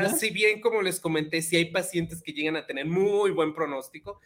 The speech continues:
Speaker 2: son la minoría, pero incluso dentro de estos pacientes, pues, tienen que tener un seguimiento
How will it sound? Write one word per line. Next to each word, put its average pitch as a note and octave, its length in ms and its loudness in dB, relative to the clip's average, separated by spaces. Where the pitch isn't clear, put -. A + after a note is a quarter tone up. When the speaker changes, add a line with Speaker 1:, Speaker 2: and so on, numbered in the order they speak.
Speaker 2:
son G3 300 2
la G#3 80 6
minoría, G3+ 600 2
pero F3 120 2
incluso F#3 480 0
dentro E3 440 2
de D3 120 4
estos F#3+ 280 -4
pacientes, E3 540 -2
pues, - 200 -6
tienen D#3+ 260 -2
que E3 100 -4
tener D#3 340 -2
un D#3 120 -4
seguimiento C#3 920 -6